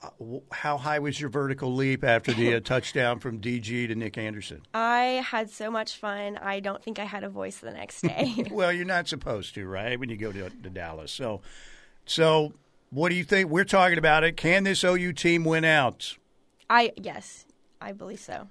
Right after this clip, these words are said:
Speaker 1: Uh, there it
Speaker 2: I am
Speaker 1: is.
Speaker 2: a, I'm a proud supporter.
Speaker 1: There you go. All right, Emma, anything else we need to know about homecoming weekend?
Speaker 2: I'm just super excited to invite more of the Norman community this year. I believe that,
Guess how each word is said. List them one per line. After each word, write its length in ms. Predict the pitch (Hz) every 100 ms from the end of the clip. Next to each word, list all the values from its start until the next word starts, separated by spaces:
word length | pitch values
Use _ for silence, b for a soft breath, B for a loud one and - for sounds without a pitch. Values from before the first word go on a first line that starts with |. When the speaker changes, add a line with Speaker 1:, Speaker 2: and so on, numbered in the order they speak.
| 160
Speaker 1:
Uh, 80 | 156
there 240 | 160 170
it 60 | 175
Speaker 2:
I 100 | 220
am 100 | 233
Speaker 1:
is. 60 |
Speaker 2:
a, 100 | 208 -
I'm 120 | 214
a 60 | 208
proud 360 | 196 202 190 190
supporter. 520 | 190 - 180 185 -
Speaker 1:
There 240 | 117 127 135
you 200 | 131 135
go. 280 | 135 120 120 -
All 100 | 139
right, 260 | 147 143 143
Emma, 200 | 143 147
anything 460 | 147 165 190 196 185
else 260 | 185 185
we 60 | 165
need 140 | 165
to 80 | 151
know 160 | 151 156
about 360 | 147 143 139 139
homecoming 500 | 135 139 131 107 90
weekend? 360 | 82 - 80 - - B B B
Speaker 2:
I'm 160 | - 285
just 160 | 339 -
super 220 | 311 330
excited 400 | 269 233 240 302
to 100 | 269
invite 260 | 240 214
more 220 | 226 214 214
of 100 | 220
the 60 |
Norman 320 | 214 196 202
community 480 | 214 - 202 202 214
this 280 | 220 220 -
year. 200 | 226 226
I 60 | 220
believe 460 | 202 190 190 190
that, 280 | 202 190 190